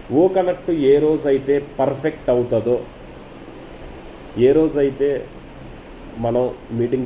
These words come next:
చేసేటప్పుడు ఏ చిన్న ప్రాబ్లం లేకుండా మీటింగ్ కంప్లీట్ చేసుకుంటామో, ఆ రోజు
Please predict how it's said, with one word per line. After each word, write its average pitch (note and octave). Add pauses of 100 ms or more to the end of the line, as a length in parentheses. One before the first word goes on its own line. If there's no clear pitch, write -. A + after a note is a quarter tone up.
చేసేటప్పుడు A2+ (260)
ఏ A#2
చిన్న B2
ప్రాబ్లం A2
లేకుండా G#2
మీటింగ్ G2+
కంప్లీట్ G2+
చేసుకుంటామో, F#2+ (1800)
ఆ C3+
రోజు C3